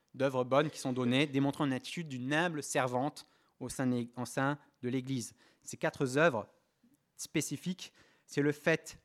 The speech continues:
d'avoir bien élevé ses enfants, d'avoir ouvert sa maison aux étrangers, d'avoir lavé les pieds des membres du peuple de saints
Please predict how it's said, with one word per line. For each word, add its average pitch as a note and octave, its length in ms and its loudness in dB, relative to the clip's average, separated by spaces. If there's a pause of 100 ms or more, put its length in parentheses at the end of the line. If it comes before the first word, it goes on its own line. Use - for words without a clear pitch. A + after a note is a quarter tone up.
(160)
d'avoir A2 240 -2
bien C3+ 240 2
élevé D#3+ 180 0
ses D#3+ 160 -8
enfants, E3 320 -6 (1700)
d'avoir B2 280 0
ouvert D#3+ 220 2
sa C#3 140 -2
maison C#3+ 280 2
aux C#3+ 40 2
étrangers, B2+ 580 -6 (680)
d'avoir A2 240 -4
lavé C#3 240 0
les D#3 100 -4
pieds D3+ 200 -6
des C3+ 100 -2
membres C3+ 340 0
du A#2+ 100 -10
peuple - 340 -6
de A2 140 -12
saints A#2 360 -8